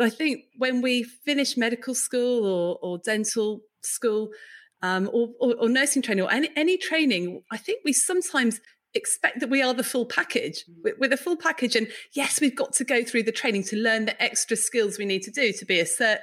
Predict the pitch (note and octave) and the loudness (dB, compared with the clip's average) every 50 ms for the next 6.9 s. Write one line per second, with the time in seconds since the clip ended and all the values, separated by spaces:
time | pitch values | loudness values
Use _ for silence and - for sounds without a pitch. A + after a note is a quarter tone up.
0 | - - F#3+ F3 - - - B3+ A#3 A3 G#3+ - G#3 F3+ F3 E3 - - - - | -2 -2 -2 0 0 0 0 2 0 0 0 -2 -4 -4 -4 -6 -6 -6 -4 -2
1 | C#3+ - - - _ - G#3+ G#3+ - - - F3+ F#3+ B3 C4 A#3 - - - - | -2 -2 -2 -6 _ -2 0 2 2 2 0 -2 -4 -4 -2 -2 -4 -4 -6 -12
2 | - - - - - - _ - - - - B3 A#3+ - E4 D4+ C4 - - - | -16 -16 -16 -16 -18 -6 _ -6 -4 -2 -4 -2 0 2 2 2 0 -2 -2 -2
3 | C#4 D#4 D#4 D4 C4 A#3 - - - - - - _ - D#4+ - - - - - | -2 0 2 2 2 0 0 0 0 0 0 -2 _ 0 2 2 0 0 -4 -6
4 | - - - - - _ _ _ _ _ _ - G#3+ F#3+ - G3+ G3 G3 G3 F3 | -4 -2 -2 -2 -2 _ _ _ _ _ _ 0 2 2 4 2 2 2 2 0
5 | F#3 F3+ - - F#3 F3 D#3+ D#3+ E3 - - E3+ D#3 D3 - - G3 E3 E3 - | 0 0 0 -2 0 0 0 0 -2 -2 -4 -4 -2 -2 0 0 2 0 0 0
6 | - - - E3+ D#3+ D#3 D#3 D#3 F#3 F#3 F3+ - - - F3+ F3+ - | -4 -4 -4 -4 -4 -2 -4 -4 -4 -6 -6 -6 -6 -6 -8 -12 -16